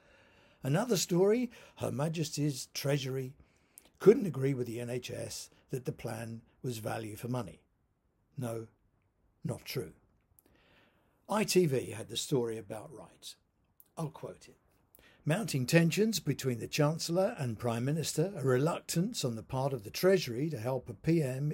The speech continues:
it views as a lame duck and living on borrowed time. According to Whitehall officials, the plan to make a dent in a waiting list of six million people has been worked out,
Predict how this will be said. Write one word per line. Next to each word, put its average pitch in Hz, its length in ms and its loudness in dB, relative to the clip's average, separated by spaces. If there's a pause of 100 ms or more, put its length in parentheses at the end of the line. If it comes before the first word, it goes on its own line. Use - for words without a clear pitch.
(140)
it 127 160 -2
views 131 340 2
as 117 140 -2
a 110 80 -8
lame 135 380 -4
duck 135 400 -2 (480)
and 139 240 4
living 120 260 2
on 120 140 -4
borrowed 107 420 -4
time. 113 460 -6 (320)
According 233 400 4
to 123 200 2
Whitehall 147 520 -2
officials, 190 560 4
the 151 60 -2
plan 156 400 -2
to 123 120 -4
make 120 240 -4
a 107 60 -6
dent 139 560 -2 (440)
in 123 140 -2
a 117 60 0
waiting 135 400 2
list 127 240 0
of - 100 -10
six - 340 -4
million 127 360 -2
people 139 500 0 (280)
has 190 120 4
been 170 240 4
worked 160 320 2
out, 170 320 -2